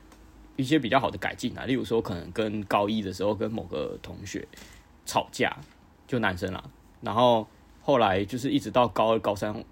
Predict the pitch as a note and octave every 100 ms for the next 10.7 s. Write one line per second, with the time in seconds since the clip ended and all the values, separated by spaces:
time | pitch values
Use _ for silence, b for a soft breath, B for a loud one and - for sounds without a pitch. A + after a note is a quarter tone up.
0 | - A2 A2 G2 A#2 G#2+ A2 G#2 G#2+ -
1 | - A#2+ A2 - G#2 A2 G2+ G2+ F#2 A2
2 | A2 G#2 G#2+ F#2+ G2 - F#2 F2 F2+ F2
3 | - - - - - - b b b -
4 | D#3 A2+ A2 - - C#3 C#3 D3 C#3 G2
5 | B1 - - - F3 C3 D3 C3+ C#3+ A2+
6 | D3 G#2 C#2 - - G#2 G#2 - A#2 C3+
7 | B2+ - - F#2+ C3+ B2 C3+ D#2+ B1 -
8 | A2+ B B B B - - - F#3+ G3+
9 | A2 - - - D3+ C#3+ C#3 C#3 B2 F#2
10 | F#2 G#2 A#2+ B2+ F#2 F#2+ B2